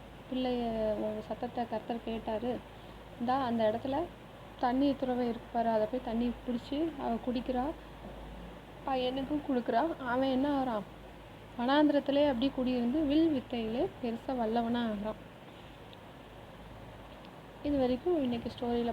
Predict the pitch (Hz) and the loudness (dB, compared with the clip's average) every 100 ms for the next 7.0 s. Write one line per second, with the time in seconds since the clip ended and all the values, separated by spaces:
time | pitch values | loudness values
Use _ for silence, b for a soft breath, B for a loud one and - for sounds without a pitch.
0 | 226 214 220 269 339 269 240 247 226 233 | -2 -6 -4 -2 0 0 0 -2 -2 -4
1 | 220 214 220 233 226 226 214 214 208 208 | -2 -2 -2 -2 -2 -4 -4 -4 -4 -4
2 | 214 208 - 254 311 - - - - - | -6 -6 -4 -4 -6 -10 -16 -16 -16 -10
3 | - 220 220 214 - - - - - - | -2 0 0 -4 -8 -14 -14 -14 -16 -16
4 | - - - - - 254 247 262 240 240 | -16 -16 -16 -14 -10 -6 -2 0 -2 -2
5 | 226 226 247 226 226 - 226 240 247 226 | -4 -4 -4 -4 -6 -6 -4 -4 -6 -8
6 | 220 240 226 - 233 - 220 214 240 | -6 -4 -6 -6 -10 -8 -8 -6 -6